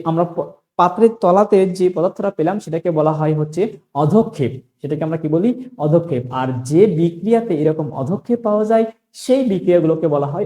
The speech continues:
অধঃক্ষেপণ বিক্রিয়া। ভালোভাবে মনে রাখবা। তাহলে কি করব? একই দ্রাবকে, একই দ্রাবকে দুইটা পদার্থ যুক্ত করব, দুইটা রাসায়নিক পদার্থ যুক্ত করব। এদের মধ্যে বিক্রিয়া করার ফলে, বিক্রিয়া হওয়ার ফলে কোনো একটা পদার্থ যদি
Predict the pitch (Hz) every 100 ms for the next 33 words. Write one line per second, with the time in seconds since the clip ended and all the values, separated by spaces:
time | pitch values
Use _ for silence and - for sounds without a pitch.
0 | - 156 156 214 214 180 160 160 143 143
1 | - 147 156 131 - 175 196 185 165 143
2 | 127 120 117 113 - _ - 151 156 180
3 | 185 190 226 - 156 156 247 262 202 180
4 | 202 214 254 349 - _ - 220 294 277
5 | 165 143 143 156 233 240 _ 165 175 269
6 | 269 254 240 180 175 175 151 143 143 131
7 | 123 143 214 220 208 202 196 190 165 160
8 | 147 143 135 123 120 120 - _ 147 175
9 | 190 180 143 143 139 190 202 202 202 202
10 | 196 - 170 156 220 - - 165 180 208
11 | 226 175 143 170 190 190 175 143 180 220
12 | - - 269 269 262 202 180 196 - 185
13 | 139 185 185 226